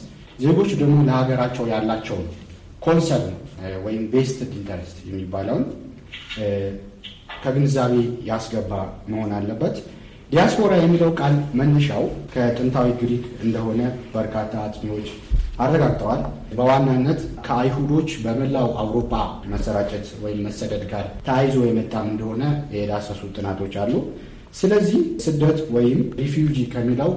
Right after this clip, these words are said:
አገላለጽ ዲያስፖራ የሚለው በዋናነት ሳይንሳዊ ጥናቱም እንደሚያመለክተው ዜጎች ለሀገራቸው ያላቸውን ቬስትድ ኢንተረስት አመላካች ነው።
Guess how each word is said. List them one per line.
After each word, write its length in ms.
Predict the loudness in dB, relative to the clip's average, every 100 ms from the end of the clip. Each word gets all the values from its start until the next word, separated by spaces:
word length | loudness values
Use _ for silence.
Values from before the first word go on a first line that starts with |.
| -2
አገላለጽ 540 | -2 0 2 2 2 0 -8
ዲያስፖራ 480 | 2 4 4 2 2 2
የሚለው 380 | 2 2 2 0 -2 -4
በዋናነት 640 | 2 4 4 4 0 -4 -6
ሳይንሳዊ 440 | -2 0 0 -2 -2
ጥናቱም 380 | -4 -6 -4 -4
እንደሚያመለክተው 800 | -2 -2 0 0 -2 -4 -2 -2
ዜጎች 360 | 0 0 2 0 0
ለሀገራቸው 600 | -4 -2 -2 -4 -4 -6
ያላቸውን 540 | -4 -4 -4 -2 -4 -4 -10 0
ቬስትድ 400 | 2 2 -2 -2
ኢንተረስት 500 | -2 -2 -2 -4 -8 -6
አመላካች 560 | -2 0 0 0 -2 -2
ነው። 140 | 0